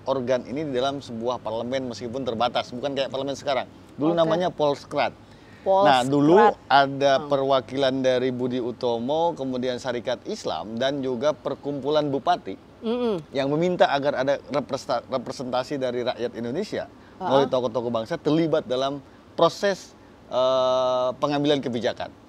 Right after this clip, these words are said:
Speaker 1: Nah,
Speaker 2: Cool,
Speaker 1: sehingga itu.
Speaker 2: very cool.
Speaker 1: Nah,
Speaker 2: Ah.
Speaker 1: dari situ sebetulnya juga semakin me-, merangsang, eh, rakyat Indonesia bagaimana untuk terlibat,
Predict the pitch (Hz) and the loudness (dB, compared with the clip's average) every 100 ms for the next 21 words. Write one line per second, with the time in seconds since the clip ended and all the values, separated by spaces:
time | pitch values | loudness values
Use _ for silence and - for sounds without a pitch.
0 | - - - - - - 180 208 220 220 | -20 -20 -20 -20 -12 -4 2 4 6 6
1 | 214 202 170 143 127 - 180 165 127 143 | 6 6 6 6 4 2 2 0 0 0
2 | 165 165 156 151 156 226 175 139 - 165 | 4 6 6 4 0 -2 0 -2 -2 -2
3 | 180 151 139 139 131 110 127 127 123 120 | 0 0 -2 -4 -6 -4 -6 -6 -4 -4
4 | 120 113 - 107 117 120 135 143 - 110 | -4 -6 -10 -10 -6 -2 0 -2 -4 -6
5 | 101 87 - - - - 101 104 104 104 | -8 -16 -20 -20 -20 -14 -6 -4 -2 -2
6 | 104 101 120 131 131 113 117 110 98 147 | -2 -2 -2 0 0 -2 -8 -8 -2 2
7 | 160 165 - - - - - 104 104 117 | 2 0 -10 -20 -20 -20 -12 -8 -6 -2
8 | 135 147 117 131 123 113 135 143 156 131 | -2 -2 -4 -6 -8 -6 0 2 4 2